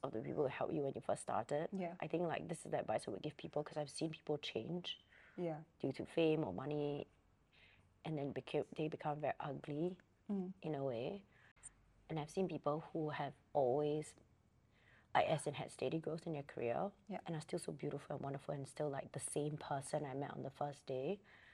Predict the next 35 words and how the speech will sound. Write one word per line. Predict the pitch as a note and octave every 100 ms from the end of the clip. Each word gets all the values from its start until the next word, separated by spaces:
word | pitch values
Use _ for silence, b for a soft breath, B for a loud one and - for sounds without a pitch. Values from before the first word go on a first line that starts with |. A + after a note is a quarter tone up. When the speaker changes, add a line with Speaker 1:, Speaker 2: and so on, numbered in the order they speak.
| b b _ -
Speaker 1:
And | D#3
I | D#3
think | E3+ E3+ F3 - - - _ _ _ _ F3
that's | E3+ -
the | D3
beauty | - -
of | C3+ -
it, | -
right? | - -
All | F#3+ G3
of | E3+ D#3
us | D#3
Speaker 2:
Yeah. | -
Speaker 1:
are | -
chasing | - - D3 - D#3 D3+
this | C#3+
dream | - D3+ C3 C3+ D#3+ -
of | E3
success, | - - - E3 G3+ -
whatever | - B2+ D#3+
it | -
can | - C#3+
mean | C#3+ D3+
to | -
you. | C#3 C#3+
Like, | C3+ - - E3
it | -
could | - D#3
be | C#3+
money, | D3 D#3 D#3+ D#3
it | -
could | - -
be, | C#3+
like, | C3+ - B B -
being | C#3+ E3+ D3+ F3